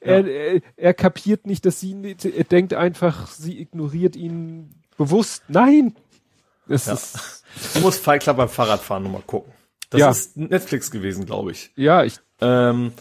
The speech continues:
Speaker 2: war gerade am
Speaker 1: ja,
Speaker 2: Überlegen.
Speaker 1: und der hat nämlich was Ähnliches, bloß dass der Unterschied ist, der wird's im Film am Ende schon mal direkt nochmal gezeigt. Obwohl, bei Sixth Sense glaub ich auch, ne? Gibt's das nicht? Nee. Egal, aber wie gesagt, das ist, es ist tatsächlich so, beim ersten Mal ist ja viel, viel besser als, ist ja wie,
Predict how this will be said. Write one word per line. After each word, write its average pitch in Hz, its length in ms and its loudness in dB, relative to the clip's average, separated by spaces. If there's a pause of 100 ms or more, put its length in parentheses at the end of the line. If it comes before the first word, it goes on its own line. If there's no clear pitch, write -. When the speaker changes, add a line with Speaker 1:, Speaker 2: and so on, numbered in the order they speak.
Speaker 2:
war 127 100 -2
gerade 127 220 -2
am 120 80 -8
Speaker 1:
ja, - 20 -12
Speaker 2:
Überlegen. 165 260 4
Speaker 1:
und 131 100 0
der 160 100 4
hat 208 120 2
nämlich 196 180 2
was 185 220 2
Ähnliches, 185 380 4
bloß 151 200 0
dass 147 140 0
der 139 80 -4
Unterschied 175 240 0
ist, - 180 -2
der 151 280 2
wird's - 260 -2
im 170 100 4
Film 202 340 2
am 147 40 0
Ende 127 200 2
schon 120 120 -4
mal 120 120 4
direkt 110 220 -2
nochmal 113 220 2
gezeigt. - 600 -2 (440)
Obwohl, 139 260 4 (140)
bei 127 160 2
Sixth - 220 -4
Sense 127 220 -6
glaub 101 160 -6
ich 98 120 -10
auch, 131 300 -10
ne? 131 200 -8
Gibt's - 180 -16
das 123 120 -16
nicht? 139 340 -14
Nee. 135 340 -2 (280)
Egal, 123 280 4
aber 123 120 6
wie 156 40 8
gesagt, 160 180 4
das 127 160 -6
ist, - 220 -6 (180)
es 143 120 0
ist 160 80 -2
tatsächlich 160 340 2
so, 147 100 0
beim 135 160 2
ersten 151 280 0
Mal 131 160 4
ist 127 100 -4
ja 131 60 -2
viel, 147 280 -6
viel 135 120 -4
besser 127 280 0
als, 110 200 -2 (320)
ist 107 100 -4
ja 131 80 0
wie, 127 220 -2